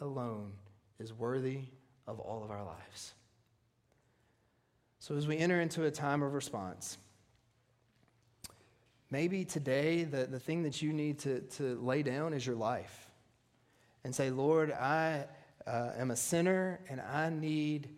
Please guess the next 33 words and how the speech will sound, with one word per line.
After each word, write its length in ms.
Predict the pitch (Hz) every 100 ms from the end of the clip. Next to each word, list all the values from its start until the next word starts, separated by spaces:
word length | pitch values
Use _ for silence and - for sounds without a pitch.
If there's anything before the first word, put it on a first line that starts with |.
| -
salvation." 600 | - 135 127 120 110 - 98 98 - - _ _ _ _ _ _ _ _ _ _ _ _ _ _ _ _ _ _ _ _ _ _ _ _ _ _ _ _ _
Come 340 | - 160 165 156
talk 320 | - 151 151
to 180 | - 147
us. 220 | 147 147
We'll 80 | 143
have 180 | 139 -
counselors 580 | 143 147 147 151 143 131
that, 260 | 131 127
that 120 | 135
would 160 | 135 139
love 300 | 139 147 147 -
to, 160 | 151 135
to 120 | -
walk 380 | 120 143 156 160
you 100 | 151
through 260 | - 151
that, 240 | 143 139 131
share 320 | - 151 160
their 160 | 156
story, 640 | 151 - 151 147 151 151 147 151 - - - - - - - -
and 160 | - 135
tell 260 | - 156 156
you 200 | 160 151
what 160 | 147
it 80 | 147
means 260 | 135 135 135
to 80 | 143
be 120 | 127
a 60 |
follower 300 | 120 117 120
of 120 | 117 113
Christ. 560 | 117 104 104 - -